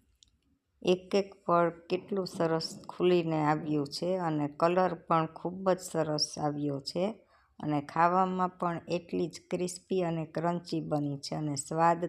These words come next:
તો બહારની ખારી જેવો જ છે. તો બહાર મેંદાના કરતાં અહીં ઘઉંના લોટની ખારી આપણે જો ઘરે બનાવશું તો એ દરેક માટે ખૂબ જ સ્વાસ્થ્યકારક રહેશે.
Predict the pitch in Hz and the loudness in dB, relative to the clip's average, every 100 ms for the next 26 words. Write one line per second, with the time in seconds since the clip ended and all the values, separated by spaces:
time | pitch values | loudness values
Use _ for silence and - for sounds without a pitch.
0 | - 165 151 151 160 175 180 190 180 - | -2 -4 4 6 6 4 0 -4 -4 -2
1 | 180 165 151 151 151 147 135 - - 139 | 0 -2 0 0 2 -2 -6 -10 -4 -4
2 | 123 - - _ _ _ _ _ _ _ | -4 -14 -20 _ _ _ _ _ _ _
3 | - 160 151 147 160 190 180 156 160 180 | -2 0 4 6 6 6 4 4 2 4
4 | 190 185 185 185 - 165 - - 170 175 | 4 4 0 -2 -2 -4 -2 0 0 0
5 | 165 165 165 156 156 170 175 165 156 151 | -2 -2 -2 0 0 0 0 0 0 -2
6 | 156 156 147 160 165 165 135 - _ _ | -2 -4 -2 -2 0 0 -2 -6 _ _
7 | _ - 151 160 156 160 156 147 151 151 | _ -10 -2 0 2 0 0 0 0 2
8 | 156 180 190 160 - 143 131 127 _ - | 0 0 0 -2 -4 -8 -8 -12 _ -4
9 | 147 143 156 170 175 156 156 156 156 151 | -2 0 2 2 2 -2 -4 -4 -6 -8
10 | - 156 170 160 160 - 143 139 - 151 | -6 -4 0 0 0 -4 -2 -4 -6 -6
11 | 139 143 139 143 - - 143 139 143 - | -6 -6 -6 -6 -6 -8 -6 -4 -4 -6